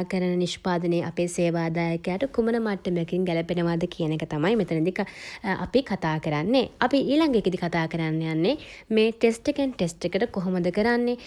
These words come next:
මේ ටෙස්ට් එකෙන් කුමන දෙයක්ද සිදුවන්නේ කියන එක තමයි ඊළඟ පාඩමේදී කතා කරන්නේ. මතක් කළා මගේ චැනල් එක සබ්ස්ක්‍රයිබ් කරන්න අමතක කරන්න එපා කියන ගමන් අපි ඊළඟ පාඩමින්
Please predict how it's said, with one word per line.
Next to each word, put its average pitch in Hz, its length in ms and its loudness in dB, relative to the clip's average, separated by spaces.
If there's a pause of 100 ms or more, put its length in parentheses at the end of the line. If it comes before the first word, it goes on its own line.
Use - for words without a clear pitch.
(160)
මේ 185 180 4
ටෙස්ට් 180 300 0
එකෙන් 185 180 2
කුමන 180 320 0
දෙයක්ද 175 320 0
සිදුවන්නේ 220 480 4
කියන 170 160 2
එක 165 160 -2
තමයි 165 260 2 (140)
ඊළඟ 190 320 4
පාඩමේදී 170 480 -2
කතා 147 180 -2
කරන්නේ. 190 380 4
මතක් 160 240 -4
කළා 165 240 0
මගේ 151 240 -2
චැනල් 160 320 -2
එක 330 100 6 (460)
සබ්ස්ක්‍රයිබ් 220 500 0
කරන්න - 120 -4
අමතක 180 540 -2
කරන්න 160 260 -2 (120)
එපා 339 300 4
කියන 202 220 4
ගමන් 175 380 0
අපි 302 140 -2 (460)
ඊළඟ 185 300 -2
පාඩමින් 175 400 -2